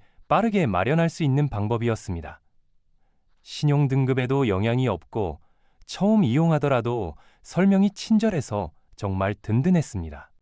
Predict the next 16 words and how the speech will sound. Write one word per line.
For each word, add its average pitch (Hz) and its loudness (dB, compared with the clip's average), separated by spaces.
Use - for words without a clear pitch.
지금 202 2
당장 165 2
자금이 151 0
급하신가요? 101 -4
아래 113 0
고정 147 0
댓글의 156 0
링크를 135 -2
클릭하시며 127 -4
카톡이나 175 2
전화로 123 -2
간편하게 202 0
상담을 190 2
받으실 151 -4
수 - -8
있습니다. 90 -8